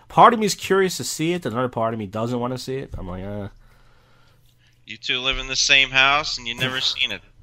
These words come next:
Speaker 1: Well, when I was a kid, I think I saw him stand up in a bathtub once, and I think I did see it, but I, I, I ran away real fast, so.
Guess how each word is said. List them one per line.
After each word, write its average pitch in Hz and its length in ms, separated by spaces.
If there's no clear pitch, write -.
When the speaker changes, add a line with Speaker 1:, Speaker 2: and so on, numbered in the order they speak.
Speaker 1:
Well, 170 160
when 175 100
I 208 80
was 226 120
a 160 60
kid, 180 400
I 123 120
think 135 220
I 117 80
saw 135 280
him 123 60
stand 127 240
up 127 120
in 113 60
a 101 60
bathtub 131 480
once, 156 240
and 107 60
I 101 60
think 123 160
I 98 80
did 120 340
see 175 240
it, 185 180
but 92 160
I, 98 240
I, 107 100
I 107 280
ran 107 260
away 101 240
real 87 260
fast, 64 420
so. - 180